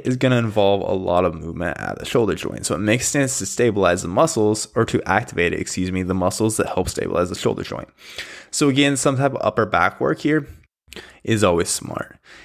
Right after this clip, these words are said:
And then we can typically work through some type of, if needed, we can implement some type of core stability work. So for example, if you're gonna do a movement that actually requires you to use or to keep your core strong and stable throughout. So a good example would be, like,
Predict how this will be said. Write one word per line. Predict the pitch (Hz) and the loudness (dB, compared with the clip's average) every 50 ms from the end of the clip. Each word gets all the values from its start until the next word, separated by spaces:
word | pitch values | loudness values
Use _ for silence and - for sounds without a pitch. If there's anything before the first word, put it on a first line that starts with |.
| - - - | -16 -6 -2
And | 107 110 113 110 113 | 0 0 2 2 4
then | 143 156 151 139 123 120 117 123 123 - - - - - _ _ - | 4 4 4 4 2 2 2 0 -2 -6 -10 -20 -20 -20 _ _ -6
we | - 117 | -4 -2
can | 123 - 139 127 | 0 0 0 0
typically | 127 - 139 127 - 131 - 127 120 113 | 0 2 0 0 0 0 0 2 2 2
work | 104 92 95 98 101 104 107 - | 2 2 2 2 2 2 0 -2
through | - 110 104 101 101 101 | 0 2 2 4 2 2
some | - - - - 101 110 110 110 | 0 -2 0 2 2 2 2 0
type | 107 - - - 90 95 - | -2 -4 0 0 0 2 2
of, | 90 90 - | 2 2 2
if | - 135 127 110 | 2 0 0 0
needed, | 98 95 98 98 104 101 | 0 2 2 4 4 4
we | 98 107 101 | 2 2 0
can | 110 80 | 0 2
implement | 78 92 90 98 98 95 92 82 - | 0 0 0 0 0 2 2 0 0
some | - - 87 90 92 | 0 -2 -2 -2 0
type | - 98 92 | 2 0 0
of | 95 92 - | 0 -4 -8
core | - - 90 87 | -2 0 0 0
stability | - - - - - 101 101 110 110 | 0 -4 -6 -6 -4 -4 -2 -2 0
work. | 113 131 139 135 131 | 2 2 2 2 2
So | - 143 127 | 2 2 2
for | 127 131 123 | 2 2 0
example, | 120 - 120 113 113 110 117 101 | 0 0 0 0 0 0 0 -2
if | 87 - | -2 -2
you're | 117 113 110 | -2 0 0
gonna | 117 110 104 | 2 0 0
do | 101 107 104 101 | 0 0 0 0
a | 95 | 0
movement | 92 95 95 98 101 104 107 | 0 -2 -2 -2 -4 -4 -2
that | 110 104 - - - | -2 -2 -2 -2 -2
actually | - 87 85 95 - - - 101 101 87 | -2 0 0 0 -2 -2 -2 0 0 0
requires | 78 87 - - - - 82 82 92 98 98 92 | 0 -2 -4 -4 -2 2 4 4 4 4 2 0
you | 92 92 | -2 -4
to | 90 | -4
use | 78 80 85 87 95 107 - - - - - | -4 -4 -4 -4 -4 -4 -4 -6 -6 -6 -4
or | 101 101 | -4 -4
to | 95 95 | -4 -4
keep | - - - - - - | -8 -6 -6 -6 -4 -2
your | 87 87 | -2 -4
core | - - - - 90 95 | -4 -2 -2 0 0 0
strong | - - - 95 90 90 82 82 | 0 -2 -2 -2 -2 -2 -2 -6
and | 85 - | -6 -4
stable | - 82 87 98 107 104 | -2 -2 0 0 0 -2
throughout. | - - - 107 117 131 - | -2 0 2 4 4 4 2
So | - 139 135 123 | 2 2 2 2
a | 123 | 2
good | 123 123 120 | 2 2 2
example | 117 - 113 107 104 113 107 | 2 2 2 0 0 0 -2
would | 98 | -2
be, | 101 98 98 | -2 -4 -4
like, | 95 90 87 90 - - | -2 -2 -2 -4 -4 -8